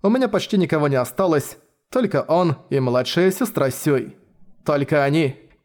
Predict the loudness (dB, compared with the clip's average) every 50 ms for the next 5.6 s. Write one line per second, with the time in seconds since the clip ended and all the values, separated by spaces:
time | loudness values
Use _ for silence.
0 | _ -2 -2 -2 -2 -2 -4 -4 -2 -2 0 0 0 0 0 -2 -6 -2 -2 -2
1 | -2 -2 -6 -6 -6 -12 -6 -6 -6 -4 -2 0 0 0 2 0 0 0 -2 -4
2 | -6 -16 _ _ _ _ _ _ _ -2 0 2 2 2 2 2 0 -2 -2 -2
3 | -4 -6 -4 -2 -2 0 0 0 0 -2 -2 -2 -2 -2 -2 -4 -10 -20 _ _
4 | -8 -6 -4 -2 0 0 0 0 0 0 0 0 2 2 0 0 0 0 -2 -2
5 | -4 -2 -2 -2 -2 -4 -4 -6 -6 -6 -6 -10